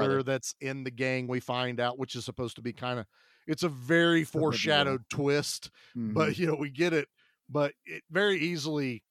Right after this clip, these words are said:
Speaker 2: could have killed Rama in this and the brother been the only one at the end of the movie, but they don't. But I was actually more upset that, uh, I forget what is, what is his name in this one.
Speaker 3: You
Speaker 2: Jaka,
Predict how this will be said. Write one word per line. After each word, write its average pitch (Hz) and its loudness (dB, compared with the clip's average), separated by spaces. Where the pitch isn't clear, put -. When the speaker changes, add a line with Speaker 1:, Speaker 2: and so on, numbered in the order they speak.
Speaker 2:
could 170 2
have 127 -6
killed 143 0
Rama 117 0
in 104 -4
this 104 -8
and 104 -8
the 101 -8
brother 104 -2
been 98 -8
the 98 -8
only 95 -8
one 95 -10
at 104 -12
the 104 -10
end 98 -10
of 87 -14
the 95 -10
movie, 101 -6
but 90 -14
they 104 -14
don't. 113 -2
But 127 2
I 165 6
was 180 6
actually 143 0
more 131 0
upset 120 -2
that, 104 -6
uh, 101 -6
I 101 -16
forget 156 -18
what 101 -18
is, 92 -18
what 98 -20
is 87 -20
his 87 -20
name 92 -18
in 92 -18
this 90 -20
one. 87 -20
Speaker 3:
You 101 -12
Speaker 2:
Jaka, 131 0